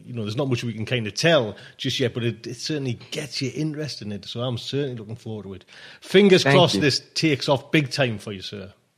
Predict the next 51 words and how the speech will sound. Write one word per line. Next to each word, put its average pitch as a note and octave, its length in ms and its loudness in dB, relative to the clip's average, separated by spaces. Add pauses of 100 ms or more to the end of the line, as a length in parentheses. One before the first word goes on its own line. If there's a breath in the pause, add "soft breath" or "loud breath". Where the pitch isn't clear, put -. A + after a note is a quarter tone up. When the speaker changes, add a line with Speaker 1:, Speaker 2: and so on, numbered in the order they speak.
(120)
Speaker 2:
Yeah, C#3 200 8
thank C#3+ 280 4
you C#3+ 80 6
so B2+ 200 6
much. A#2 300 6
I G#2 80 6
appreciate G2 540 2
that. F2 160 -2
Speaker 1:
Now, F3 280 6
I F#3+ 120 4
wanna G#3 220 8
kinda A3+ 260 6
ground G3 480 8
you G#3+ 80 6
as F#3+ 180 2
well. F#3 380 6
Do - 160 -6
you - 20 0
know F#3+ 80 4
what G3 60 8
I F3+ 80 8
mean? E3 40 6
You, E3+ 120 2
you G#3 180 4
will A3 340 8
surely, F#3+ 600 4
surely B3 480 6
be C3+ 120 2
still D#3 240 4
doing B2+ 420 2
narrations B2 720 0
in A2 80 -4
your A2 120 -4
lifetime, G2+ 480 -4
are A2 60 -2
you? C3+ 160 2 (840 loud breath)
Speaker 2:
Yeah, F#3+ 300 6
I, D3+ 320 4
I, D#3 360 4
I, D#3+ 300 2 (180)
I D3+ 40 0
mean, F3 180 2
it's, D#3 220 -2
it's D#3 240 -2
one E3+ 100 0
of E3+ 80 2
those D3 180 2
things C3+ 280 -2
that A#2 100 0
I G#2+ 60 2
can't, G#2+ 640 -4